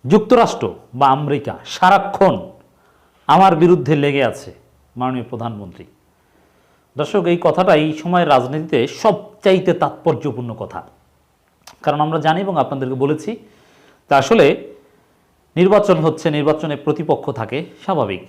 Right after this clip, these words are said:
দুইটা গ্রুপ থাকে, কিন্তু না, এই নির্বাচনে কোনো গ্রুপ নাই, সরকার নিজেরা নিজেরা নির্বাচন করছে। এবং বিএনপি জামাত তো ওই অর্থে সরকারের প্রতিপক্ষ নয়।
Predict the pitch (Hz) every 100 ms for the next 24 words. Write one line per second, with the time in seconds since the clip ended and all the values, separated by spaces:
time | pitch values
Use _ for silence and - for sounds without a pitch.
0 | 113 131 135 117 135 - 107 95 185 -
1 | _ - - _ _ - 151 156 123 90
2 | - - 135 139 151 156 170 156 147 127
3 | 143 139 - 87 - _ _ _ _ _
4 | - 160 180 151 151 180 185 156 143 131
5 | 117 - 101 95 90 - - _ _ _
6 | _ - 170 180 151 196 185 190 175 190
7 | 190 151 180 196 - 123 120 - - _
8 | _ _ _ _ _ - 165 180 180 180
9 | 170 180 180 185 156 127 120 98